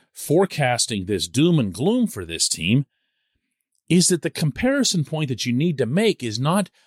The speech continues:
Ben Roethlisberger, the body of work, to whoever his successor is.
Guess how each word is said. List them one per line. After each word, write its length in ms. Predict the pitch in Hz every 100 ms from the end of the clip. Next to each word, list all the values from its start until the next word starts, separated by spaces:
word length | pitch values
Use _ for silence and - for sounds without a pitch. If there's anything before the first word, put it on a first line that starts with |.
| _
Ben 360 | 78 139 202 180
Roethlisberger, 920 | 135 165 214 185 156 - 131 113 110
the 120 | 101
body 420 | 85 117 135 135 110
of 200 | 80 101
work, 440 | 202 156 120 - _ _ _
to 140 | - 113
whoever 480 | 107 120 143 147 101
his 220 | 104 -
successor 760 | - - - 170 196 143 78
is. 280 | 76 143